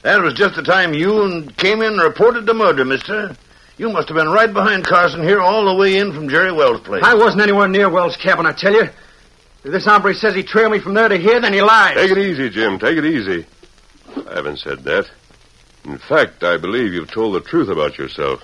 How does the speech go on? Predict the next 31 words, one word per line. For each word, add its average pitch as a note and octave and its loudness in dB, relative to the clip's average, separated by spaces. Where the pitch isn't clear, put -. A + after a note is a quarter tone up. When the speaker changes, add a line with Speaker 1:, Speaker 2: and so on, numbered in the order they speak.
Speaker 2:
You, C#3 -10
you G#2+ -18
do? D3+ -6
Speaker 1:
That C3+ 0
don't D#3 0
mean D#3+ -2
a D3+ 0
thing D#3+ -2
to D#3 0
me, D#3 0
Carson. A2 -4
I A3 0
know G#3+ 2
this F3 -2
man's E3 -4
reliable, E3+ 0
but F3 -10
we G#3 -6
got G#3 -2
the F3+ -4
facts F3 -2
against A#2 -6
you. F3 0
Speaker 2:
No, D3+ 2
no, F3 -2
you E3 2
haven't. E3 2
I E3 4
didn't F#3 -2
do G#3+ 4
it. - 0